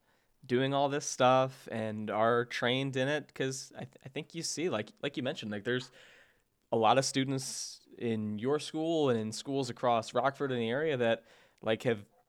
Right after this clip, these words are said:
been through a lot in the last even couple weeks, seen, you know, violence in their communities, and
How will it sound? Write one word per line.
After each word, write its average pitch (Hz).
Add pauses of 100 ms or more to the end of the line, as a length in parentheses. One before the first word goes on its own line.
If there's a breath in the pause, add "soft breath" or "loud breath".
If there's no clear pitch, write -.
(360)
been 127
through 143
a 135
lot 127
in 151
the 139
last 143
even 135
couple 123
weeks, 139
seen, 127
you 113
know, 110
violence 123
in 123
their 117
communities, 135
and 104